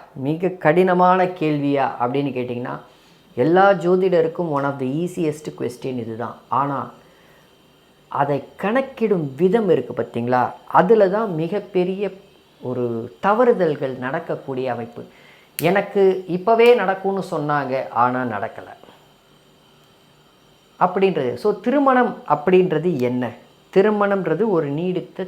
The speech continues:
தாம்பத்தியத்தை கொடுக்கக்கூடிய ஒரு நேரம். ஏன்னா, திருமணம் அப்படின்றது தாலி கட்டிக்கிறது திருமணமா,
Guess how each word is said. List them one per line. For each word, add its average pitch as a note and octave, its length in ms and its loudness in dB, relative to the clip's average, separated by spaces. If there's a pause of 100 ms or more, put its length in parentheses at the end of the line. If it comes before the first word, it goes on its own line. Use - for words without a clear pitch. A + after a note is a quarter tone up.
தாம்பத்தியத்தை B2+ 840 -6
கொடுக்கக்கூடிய A2+ 680 -8
ஒரு - 140 -6
நேரம். G2+ 300 -14 (440)
ஏன்னா, A3 420 8 (460)
திருமணம் B3 520 4
அப்படின்றது F3+ 540 2
தாலி G#3+ 260 6
கட்டிக்கிறது F3 520 -2
திருமணமா, C#3 580 -2